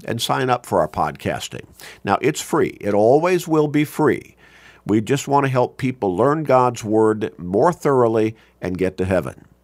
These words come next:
We don't, we're not after people's wallets. When somebody signs up for our podcasting, they will automatically receive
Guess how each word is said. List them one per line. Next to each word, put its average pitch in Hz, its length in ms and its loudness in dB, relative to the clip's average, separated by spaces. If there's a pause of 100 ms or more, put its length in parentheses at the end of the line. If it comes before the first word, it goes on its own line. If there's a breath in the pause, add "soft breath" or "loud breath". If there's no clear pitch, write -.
(160)
We 82 180 -2
don't, 87 200 0
we're 90 160 -2
not 110 200 0
after 117 260 0
people's 98 400 -6
wallets. - 540 0 (380 loud breath)
When 98 140 -4
somebody 135 360 2
signs 127 400 0
up 120 160 0
for 120 160 4
our 110 40 6
podcasting, 104 840 -2
they 98 80 0
will 92 160 -2
automatically 107 640 2
receive 110 640 -2